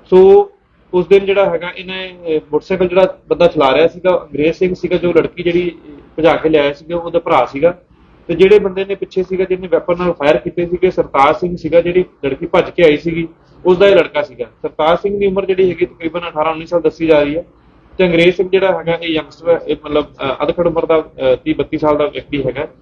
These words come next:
ਸੋ ਇਹਨਾਂ ਨੇ ਜਿਹੜੇ ਹੈਗੇ ਬੜੀ ਪਲੈਨਿੰਗ ਦੇ ਨਾਲ ਹੀ ਮੱਧ ਪ੍ਰਦੇਸ਼ ਤੋਂ ਆ ਕੇ ਜਿਹੜਾ ਹੈਗਾ ਇਹਨੂੰ ਮੌਤ ਦੇ ਘਾਟ ਉਤਾਰ ਕੇ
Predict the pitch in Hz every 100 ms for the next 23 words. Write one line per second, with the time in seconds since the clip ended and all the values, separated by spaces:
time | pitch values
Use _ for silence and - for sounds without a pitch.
0 | - - - - 180 196 208 214 208 214
1 | 180 180 190 175 180 170 175 160 156 180
2 | 185 165 156 170 175 151 151 165 156 160
3 | - 165 135 131 151 165 160 139 139 151
4 | 156 156 135 139 160 156 156 135 131 127
5 | 120 151